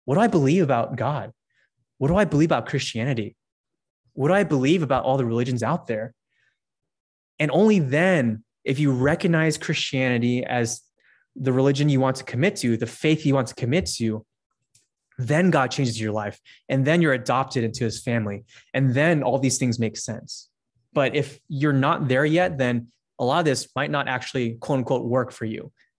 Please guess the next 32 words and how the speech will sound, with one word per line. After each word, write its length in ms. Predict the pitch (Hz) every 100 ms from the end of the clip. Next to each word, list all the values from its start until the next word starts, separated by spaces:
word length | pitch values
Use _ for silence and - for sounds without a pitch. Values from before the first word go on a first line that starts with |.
| _
because 460 | 143 135 127 117 - - _
you're 140 | 135 131
just 220 | 127 139
not 280 | 117 110 - _ _ _
in 160 | 135 120
that 260 | 113 - _ _
right 240 | 117 113 -
place. 400 | 123 110 - 135
You're 160 | 131
not 280 | 123 127 -
a 60 | 117
son 220 | - 131
or 80 | 113
daughter 340 | 117 113 110
of 200 | 110 107
God 340 | 110 107 107 - _
just 280 | - 110 -
yet. 260 | 117 107 - _ _ _ _ _ _ _ - - - - _ _ 123
And 100 | 143
if 60 |
you're 80 | 147
here 220 | - 220
right 180 | 233 139
now 280 | 127 110 107
and 80 | 135
you're 120 | 135
wondering, 420 | 143 147 156 143
"Well, 420 | 135 135 131 - _ _ _ _ _ -
I 100 | 180
like 260 | 185 233 240
this 160 | -
idea. 640 | 156 139 127 120 113 113